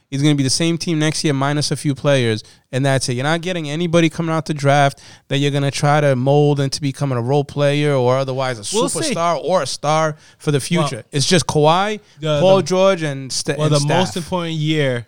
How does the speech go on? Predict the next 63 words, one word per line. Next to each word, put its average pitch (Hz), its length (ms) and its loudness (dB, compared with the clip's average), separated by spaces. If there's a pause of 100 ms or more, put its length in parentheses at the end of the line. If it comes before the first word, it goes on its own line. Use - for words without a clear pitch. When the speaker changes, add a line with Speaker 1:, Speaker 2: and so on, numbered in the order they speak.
Speaker 2:
is 120 160 -8
next 120 280 -4
year 104 320 -4
'cause 123 100 -6
Speaker 1:
Uh-huh. 131 80 -2
Speaker 2:
that's 120 160 -4
his 117 140 -6
last 113 260 -4
year. 92 180 -10 (520)
That 120 180 -4
he, 117 200 -4 (240)
he 131 140 -6
get, 151 200 0
he 147 100 2
did 160 160 -2
it 160 60 -4
smart. 175 340 -6 (100)
He 123 160 -18
Speaker 1:
Uh-huh. 131 80 -6
Speaker 2:
did 131 120 -6
his 131 160 -8
contract. 156 480 -4
He 143 80 -6
said 139 160 -4
he 131 80 -4
could 120 140 -10
opt 135 240 -6
out 143 160 -6
of 139 100 -6
next 143 220 -10
year, 160 180 -8 (380)
and 165 340 -6
you'll 233 220 -6
see. 120 340 -6
If, 156 180 -8
I 160 100 -6
guarantee 196 400 -4
if 170 60 -6
they 170 120 -6
don't 170 100 -4
go 160 100 -4
to 160 140 -8
the 147 80 -4
champ-, 156 400 -8
the 139 160 -6
championship, 156 400 -4
Speaker 1:
He's 170 80 0
Speaker 2:
at - 60 -4
Speaker 1:
least 240 120 -2
Speaker 2:
least 156 280 -6 (240)
Speaker 1:
he's 151 140 -6
Speaker 2:
he's - 40 -2
Speaker 1:
leaving. 147 220 2
Speaker 2:
leaving. 95 100 -12 (100)
He's 165 120 0
Speaker 1:
Okay. 147 100 0
Speaker 2:
leaving. 95 180 -8
Speaker 1:
Okay. 147 200 -2
So 160 100 -4
if 143 160 -6
he's 180 180 0
Speaker 2:
Yeah. 165 60 -4
Speaker 1:
leaving, 156 440 -4